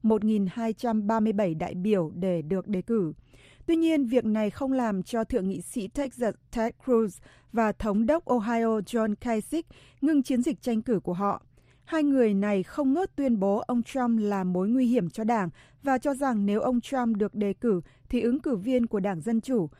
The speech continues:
chắc chắn là cựu Ngoại trưởng Hillary Clinton, sẽ dễ dàng thắng trong cuộc tổng tuyển cử tháng mười một. Ngày hôm qua, hai ông Cruz và Kasich công bố kế hoạch ngăn không cho ông Trump đạt được một nghìn hai trăm ba mươi bảy đại biểu.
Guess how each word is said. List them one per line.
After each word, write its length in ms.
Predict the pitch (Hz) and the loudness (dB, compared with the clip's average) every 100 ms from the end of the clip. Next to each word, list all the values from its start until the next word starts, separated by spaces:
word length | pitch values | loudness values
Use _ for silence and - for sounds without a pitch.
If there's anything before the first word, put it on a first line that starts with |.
| _ - | _ -8
chắc 160 | 370 - | -6 -6
chắn 260 | - 233 214 | -4 -2 -2
là 340 | 294 262 190 | -2 -2 -4
cựu 240 | - 247 | -4 -4
Ngoại 200 | 202 190 | -2 -6
trưởng 300 | - 254 196 | -4 -2 -2
Hillary 460 | 160 226 226 226 226 | 0 0 2 4 2
Clinton, 560 | - 240 240 226 208 180 - - _ | 0 -2 0 0 0 -2 -8 -20 _
sẽ 240 | - - | 0 2
dễ 160 | 254 254 | 2 0
dàng 260 | 294 247 | 0 0
thắng 360 | 202 214 202 277 - | -2 -4 -4 -4 -4
trong 240 | 294 247 | -2 -2
cuộc 240 | 240 - | -2 -4
tổng 200 | - 202 160 | -2 -2 -2
tuyển 180 | 214 170 | -2 -2
cử 200 | 233 165 | -2 -4
tháng 240 | - 175 | -4 -2
mười 120 | 233 240 | 0 2
một. 260 | 196 190 - _ _ _ - _ - | 0 -2 -4 _ _ _ -20 _ 0
Ngày 140 | 285 | 2
hôm 160 | 254 294 | 2 0
qua, 280 | 302 285 269 | 4 4 4
hai 260 | 247 269 | 0 0
ông 220 | 262 262 240 - | 2 0 -2 -2
Cruz 400 | 302 269 - - _ | -2 -2 -6 -20 _
và 200 | 233 247 | -2 -2
Kasich 540 | 233 285 262 - 339 - _ - | 0 0 -2 -2 -8 -8 _ -4
công 220 | 277 262 | -2 0
bố 180 | 220 214 | 0 -2
kế 200 | - 220 | -2 -4
hoạch 240 | 277 247 | -2 -6
ngăn 340 | 208 226 269 254 | -2 0 0 -2
không 280 | - 269 | -4 -6
cho 200 | 240 262 | -4 -6
ông 180 | 240 240 | -4 -4
Trump 400 | - 269 254 226 | -4 -2 -2 -2
đạt 180 | 208 196 180 | -4 -6 -6
được 160 | 196 | -6
một 220 | 196 202 | -4 -4
nghìn 260 | 196 208 185 | -2 -2 -4
hai 200 | 190 220 | -4 -8
trăm 320 | - 226 214 | -6 -6 -4
ba 140 | 214 214 | -4 -4
mươi 120 | 202 | -2
bảy 200 | 220 180 | -2 -2
đại 200 | 160 185 | -6 -6
biểu. 320 | 190 196 151 | -2 -2 -4